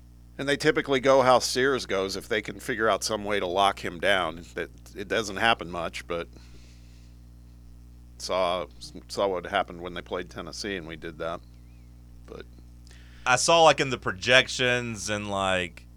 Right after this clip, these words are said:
Speaker 2: you know, you could get the conference championship odds and everything.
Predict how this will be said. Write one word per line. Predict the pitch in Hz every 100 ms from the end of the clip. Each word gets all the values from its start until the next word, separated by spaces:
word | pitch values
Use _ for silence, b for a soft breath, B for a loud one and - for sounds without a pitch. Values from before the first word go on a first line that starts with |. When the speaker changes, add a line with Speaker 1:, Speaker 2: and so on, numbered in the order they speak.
| -
Speaker 2:
you | 104
know, | 98
you | 92
could | 92 85
get | 107
the | 90
conference | 107 98 90 -
championship | 95 95 101 92 107 95
odds | 95 95 92
and | 95
everything. | 95 92 104 101 95